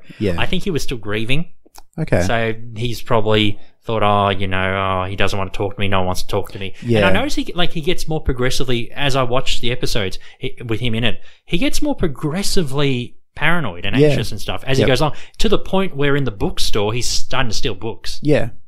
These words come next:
Speaker 2: You know, and he's the one that offers Jerry money
Speaker 1: Yep.
Speaker 2: and checks and say, "That's, you know, if you, you just tell someone or you pretend, you know, like, tell, tell someone,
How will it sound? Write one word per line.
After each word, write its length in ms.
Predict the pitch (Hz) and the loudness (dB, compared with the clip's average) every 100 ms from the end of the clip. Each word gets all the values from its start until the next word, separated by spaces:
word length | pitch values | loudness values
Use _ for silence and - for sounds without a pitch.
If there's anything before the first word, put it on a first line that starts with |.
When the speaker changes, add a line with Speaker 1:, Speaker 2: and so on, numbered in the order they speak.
| _ _ | _ _
Speaker 2:
You 100 | 135 | -6
know, 120 | 127 - 135 160 | 0 0 0 0
and 140 | 147 | 0
he's 260 | 180 208 - | 2 -2 -2
the 80 | |
one 320 | 127 131 131 - - _ - | -2 -2 -2 -4 -16 _ 0
that 160 | 120 123 | 0 2
offers 400 | 127 123 107 - - | 0 -2 -2 -2 2
Jerry 340 | 127 156 196 | 2 4 0
money 420 | 110 90 82 - _ | 0 -2 -6 -18 _
Speaker 1:
Yep. 200 | 120 110 | -2 0
Speaker 2:
and 120 | 104 | 2
checks 300 | - 117 - | 2 2 0
and 80 | 113 | -2
say, 100 | 120 | -2
"That's, 140 | 123 139 151 | -2 -6 -6
you 80 | 139 | -2
know, 120 | 127 | -2
if 160 | 135 139 | -2 -2
you, 100 | 123 | -2
you 300 | 110 123 120 113 | -2 -6 -10 0
just 340 | 139 - - | 4 4 4
tell 200 | 156 147 | 2 2
someone 540 | - - 135 135 127 127 | 2 2 2 2 0 0
or 140 | 131 | -2
you 100 | 120 | -2
pretend, 460 | 107 - 139 127 113 | -2 -2 0 0 -2
you 140 | 113 | -6
know, 160 | 113 104 107 - - - | -4 -4 -6 -12 -16 -2
like, 280 | 113 - - _ - - | 0 0 -8 _ -20 -2
tell, 220 | 147 139 | 0 0
tell 320 | - - 139 | 2 0 2
someone, 480 | - 127 123 123 | 2 2 0 -4